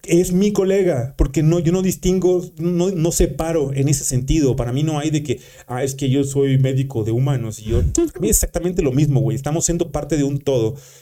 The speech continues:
Speaker 1: Y lograr entusiasmar a un paciente para que tome las riendas de su salud, para que entienda que eso va más allá de,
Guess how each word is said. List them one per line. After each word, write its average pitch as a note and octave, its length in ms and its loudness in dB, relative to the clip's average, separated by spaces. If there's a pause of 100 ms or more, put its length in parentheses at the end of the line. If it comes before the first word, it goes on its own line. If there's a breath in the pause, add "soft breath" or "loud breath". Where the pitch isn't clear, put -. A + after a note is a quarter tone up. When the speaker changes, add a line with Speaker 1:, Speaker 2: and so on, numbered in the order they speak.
(200 loud breath)
Speaker 1:
Y C3+ 380 4 (220)
lograr C#3+ 380 2
entusiasmar C#3 560 0
a - 20 -2
un D#3 120 -4
paciente C3+ 560 -2 (280)
para A2+ 220 -4
que C3 100 0
tome D#3 220 0
las B2 160 0
riendas D#3+ 380 0
de - 80 0
su - 120 -4
salud, G#2 340 -6
para A2+ 260 -6
que G#2 240 -2 (360 loud breath)
entienda C3 480 2
que C3+ 120 0
eso C3+ 200 4
va D3 100 0
más D3 380 0
allá D3 400 0
de, B2+ 220 0